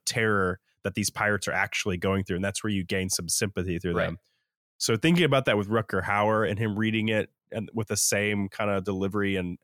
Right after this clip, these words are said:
Speaker 1: and seriousness that he gets at the end of Blade Runner,
Speaker 2: Yeah.
Speaker 1: I think that's what's the selling point. 'Cause I think all three guys can go big,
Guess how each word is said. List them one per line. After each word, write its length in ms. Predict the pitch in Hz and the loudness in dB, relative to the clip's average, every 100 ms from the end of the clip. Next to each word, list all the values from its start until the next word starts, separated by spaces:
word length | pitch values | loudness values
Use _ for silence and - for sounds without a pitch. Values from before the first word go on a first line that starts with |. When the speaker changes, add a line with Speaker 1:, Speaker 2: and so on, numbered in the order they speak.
| _ | _
Speaker 1:
and 260 | 101 90 90 | -6 -4 -2
seriousness 720 | - 107 98 95 107 98 - - | -2 0 0 0 -2 -2 -2 -2
that 120 | 95 | -2
he 100 | 98 | -2
gets 300 | 95 98 - | -2 -4 -4
at 80 | 95 | -4
the 100 | 92 | -4
end 120 | 92 | -2
of 80 | 90 | -4
Blade 240 | 92 92 | -4 -2
Runner, 380 | 101 98 101 95 | 0 0 0 -2
Speaker 2:
Yeah. 160 | 135 131 - _ - | -2 -4 -6 _ -10
Speaker 1:
I 80 | |
think 180 | 95 98 | -6 -4
that's 240 | 92 95 - | -4 -6 -4
what's 240 | 82 - | -4 -6
the 120 | - | -6
selling 320 | 92 92 82 82 | -4 -4 -6 -8
point. 260 | - 87 | -8 -4
'Cause 140 | 110 127 | -2 2
I 80 | |
think 180 | 139 147 | 2 2
all 160 | 117 113 | 4 2
three 260 | 110 107 | 2 0
guys 320 | 107 113 110 - | 2 2 2 0
can 140 | 107 | -4
go 180 | 87 80 _ | -4 -6 _
big, 260 | 95 104 | -2 0